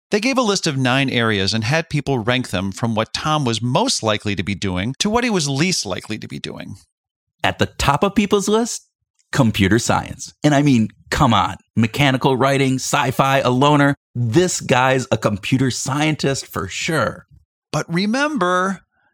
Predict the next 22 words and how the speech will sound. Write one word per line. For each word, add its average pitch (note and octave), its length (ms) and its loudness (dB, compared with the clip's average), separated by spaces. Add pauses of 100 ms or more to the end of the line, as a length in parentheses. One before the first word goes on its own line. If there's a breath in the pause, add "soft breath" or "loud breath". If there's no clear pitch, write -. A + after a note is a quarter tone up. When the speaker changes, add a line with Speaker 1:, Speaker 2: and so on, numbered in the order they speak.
(260)
Speaker 1:
they E3+ 180 0
were A3 240 -2
asking G#3+ 480 0
people G3+ 320 -2
this G3 160 -2
question - 460 -4
in D#3 100 -2
the D#3 80 0
early E3+ 320 0
seventies. F#3 800 -2 (360 soft breath)
There C3 220 0
were E3 220 0
not F3+ 360 0
a G#3 60 2
lot E3 300 2
of F#3 180 -4
computer F3 460 -2
scientists, C4 800 -2 (280)
and F#3+ 220 -2
people F#3 300 0
knew A3 240 0
it. - 180 -4